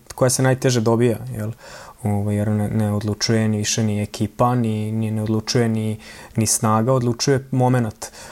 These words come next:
A momenat zavisi od mnogo faktora, kao u, kao u ovom slučaju mnogo, mnogo opasnik-, opasnih, e, vozača koji, mm, jednostavno ne mogu da priušte sebi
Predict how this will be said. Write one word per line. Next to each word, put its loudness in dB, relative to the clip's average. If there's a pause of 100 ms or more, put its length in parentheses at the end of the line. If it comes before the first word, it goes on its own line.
(180)
A 2
momenat 2
zavisi 2
od 2
mnogo 2
faktora, -2
kao 0
u, -2
kao 2
u 4
ovom 0
slučaju 0 (560)
mnogo, 4
mnogo 2
opasnik-, -2 (100)
opasnih, -2
e, -2
vozača 0 (120)
koji, -2
mm, -6
jednostavno 0
ne 2
mogu 2
da 0
priušte 0
sebi 0